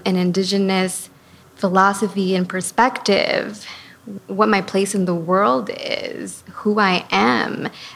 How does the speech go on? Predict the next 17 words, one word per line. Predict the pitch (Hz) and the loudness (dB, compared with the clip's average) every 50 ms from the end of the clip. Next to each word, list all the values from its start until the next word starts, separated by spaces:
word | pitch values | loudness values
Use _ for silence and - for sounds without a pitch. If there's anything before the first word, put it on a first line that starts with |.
| - - | -8 -2
and | - 196 185 | 0 0 2
how | 190 - - - 196 196 202 202 202 202 202 202 208 202 - - - - - - - - - _ _ - - - - | 2 2 4 4 6 6 6 6 4 4 4 2 0 -4 -8 -14 -16 -18 -18 -20 -20 -20 -20 _ _ -20 -20 -8 -2
to | - - 214 185 | 0 2 2 2
view | 170 170 185 196 208 220 226 226 220 220 202 - - | 0 0 2 2 4 4 4 4 4 2 2 -2 -2
myself | - 196 185 185 185 175 - - 233 226 226 220 220 214 214 | -2 0 0 0 0 0 2 4 4 6 6 6 4 2 2
and | - 185 165 - - | 2 0 2 2 4
others | 233 220 233 220 233 226 226 226 214 - | 4 4 6 6 6 4 4 2 0 0
and | - 202 190 | 0 2 2
my | 190 185 185 | 4 2 2
relationship | 180 175 185 180 180 180 196 220 233 - 277 269 240 202 - - - - - | 2 2 0 0 2 0 0 0 0 2 4 4 4 4 2 0 0 -2 -2
to | - - - - | -4 -4 -2 -2
others | - 92 - - - - 78 87 - - - - - - - - - - - - - - - - - - - - - - - - | -2 -2 -2 -2 -2 -2 -2 -4 -6 -8 -10 -16 -20 -20 -20 -20 -20 -20 -20 -20 -20 -20 -20 -20 -20 -20 -20 -20 -20 -18 -6 0
in | - 208 202 190 190 180 | 2 4 4 4 2 2
really | 185 196 202 214 220 226 220 | 0 2 2 4 4 2 2
coming | 220 - - 202 208 208 208 202 208 202 | 2 2 2 2 4 4 4 4 2 2
to | 202 - - - 196 190 185 185 180 | 0 0 0 2 2 2 4 2 2
relearn | 170 185 202 202 202 190 170 175 175 180 180 190 214 240 262 294 302 311 | 2 2 2 2 2 2 2 2 4 4 4 4 4 4 2 0 -2 -4